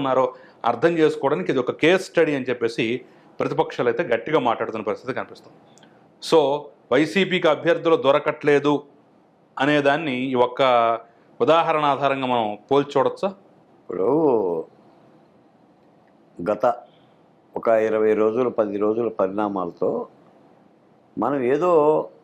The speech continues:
Speaker 2: వైసీపీ పార్టీ నుంచి ఒకళ్ళో ఇద్దరు ఒక అసంతృప్తివాదులు,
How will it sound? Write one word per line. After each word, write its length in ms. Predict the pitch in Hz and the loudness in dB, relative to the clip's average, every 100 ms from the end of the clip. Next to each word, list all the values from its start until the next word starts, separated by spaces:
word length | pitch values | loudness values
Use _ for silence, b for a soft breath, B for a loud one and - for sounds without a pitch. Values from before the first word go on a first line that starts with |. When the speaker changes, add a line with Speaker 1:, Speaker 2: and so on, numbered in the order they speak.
| _ _ _ _ - | _ _ _ _ -6
Speaker 2:
వైసీపీ 440 | 107 131 156 151 156 - | -4 -2 0 0 0 2
పార్టీ 240 | 139 - 135 | 0 0 -10
నుంచి 180 | 127 151 120 | -4 -2 -2
ఒకళ్ళో 300 | 127 143 139 127 | -2 0 0 0
ఇద్దరు 240 | 104 127 127 | -2 -2 -2
ఒక 100 | 127 | -4
అసంతృప్తివాదులు, 1080 | - 110 - 127 123 - 127 123 120 120 | -4 -6 -6 -10 -10 -6 0 2 2 0